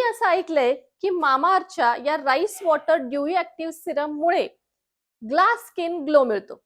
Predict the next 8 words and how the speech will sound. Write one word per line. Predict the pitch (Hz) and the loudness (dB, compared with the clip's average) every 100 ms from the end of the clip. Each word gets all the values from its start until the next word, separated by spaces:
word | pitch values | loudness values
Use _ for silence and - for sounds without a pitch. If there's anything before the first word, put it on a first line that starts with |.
| _ _ _ | _ _ _
तर | 392 | 0
म्हटलं | 440 320 302 330 - | 0 0 -2 -4 -4
आपणही | 262 262 285 311 | -6 -2 -2 0
वापरून | 466 392 392 381 | 0 0 0 -2
बघूयात | 370 311 359 277 277 - _ | -2 -2 0 0 -2 -10 _
की | |
आपल्यालाही | - 269 269 277 311 339 | -2 -2 -2 -2 -2 0
असाच | 302 277 - 320 | -2 -2 -2 -2